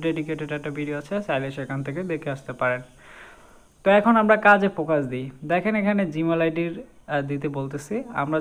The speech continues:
just এখান থেকে language setting, এটাতে একটা click করে দিব। একদম সিম্পলভাবে দেখতে পাচ্ছি, আপনি computer লাগবে না এবং lock sim লাগবে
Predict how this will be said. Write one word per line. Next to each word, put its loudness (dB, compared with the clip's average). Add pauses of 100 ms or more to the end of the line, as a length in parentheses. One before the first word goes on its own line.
just 6 (1300)
এখান -2 (120)
থেকে 0 (280)
language 4 (200)
setting, 2 (760)
এটাতে 0
একটা -2
click -2
করে -2
দিব। -4 (160)
একদম -2 (160)
সিম্পলভাবে 4
দেখতে -6
পাচ্ছি, -8 (420)
আপনি -2 (160)
computer 4
লাগবে 2
না 0 (100)
এবং 2 (200)
lock 10 (240)
sim -4 (120)
লাগবে 2